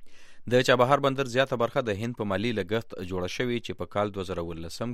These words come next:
کې د کې پرانستل شوې او تمه کیږي چې هند به د دې بندر د لارې اوس نه یوازې افغانستان ته په اسانۍ خپل مصنوعات لیږي، بلکې د افغانستان د لارې به له منځني اسیا سره هم خپل تجارت ته وده ورکړي. ایرنا خبري ایجنسۍ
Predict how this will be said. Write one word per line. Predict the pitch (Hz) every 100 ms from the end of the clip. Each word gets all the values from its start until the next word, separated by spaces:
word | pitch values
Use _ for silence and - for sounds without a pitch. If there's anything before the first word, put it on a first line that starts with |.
| -
کې | 117 117 - - - - 95
د | 107 - - -
کې | 135 135
پرانستل | 101 92 - 95 -
شوې | 135 135 135 -
او | 117
تمه | - 165
کیږي | 139 127 117 110
چې | 110 117
هند | 127
به | 117 110
د | 98 95
دې | 117 123
بندر | 98 95 110 110
د | 98 95
لارې | 104 101 104
اوس | -
نه | 117
یوازې | 110 95 101 82 82
افغانستان | 82 85 80 - 131 127
ته | 131 127
په | 107
اسانۍ | - 95 104 123
خپل | - 90 87
مصنوعات | 85 90 107 131
لیږي، | 139 131 131 - - - -
بلکې | 110 123 123
د | 117 110
افغانستان | 104 104 104 123 131
د | 107 101
لارې | 120 113
به | 113
له | 104 92
منځني | 92 87 90 92 110 113 - - 87
اسیا | - - 110
سره | - 104 87
هم | 123 98
خپل | - 120 117
تجارت | 98 95 101 -
ته | 95 87
وده | 92 90
ورکړي. | 90 - 95 - - - - - -
ایرنا | 127 143 139
خبري | 131 131 131
ایجنسۍ | 127 123 120 131